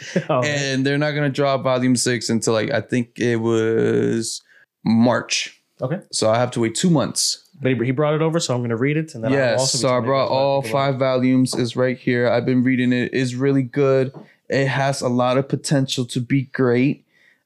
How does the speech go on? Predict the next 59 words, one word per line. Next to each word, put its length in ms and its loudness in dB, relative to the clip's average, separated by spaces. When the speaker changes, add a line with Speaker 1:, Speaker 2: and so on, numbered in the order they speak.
Speaker 2:
Um, 580 0
just, 220 -2
like, 140 0
the 100 0
way 200 2
it's 100 -2
set 260 0
up, 300 0
it, 240 -2
it 140 -2
really 200 0
does 220 0
have 160 -2
a 40 -2
lot 140 0
of 80 -8
potential. 600 -4
So 120 0
I 140 0
hope 540 -2
the 240 -2
author 400 0
of 160 0
this 160 -4
book, 460 0
um, 380 0
really 240 0
just 320 -6
brings 260 0
it 100 0
in 140 0
at 120 -4
full 340 -2
force 600 0
and, 160 -2
like, 140 -4
makes 280 -4
it 100 -4
as 120 -8
good 200 0
as 300 -4
I 140 -2
think 260 -4
it 100 -6
should 300 -4
be. 300 -12
Speaker 1:
Does 140 -2
the, 200 0
is 120 0
the 80 0
anime 260 0
already 320 0
out? 100 0
Does 140 -4
it 60 -4
have 140 0
an 60 2
Speaker 2:
No, 60 0
Speaker 1:
anime? 160 -2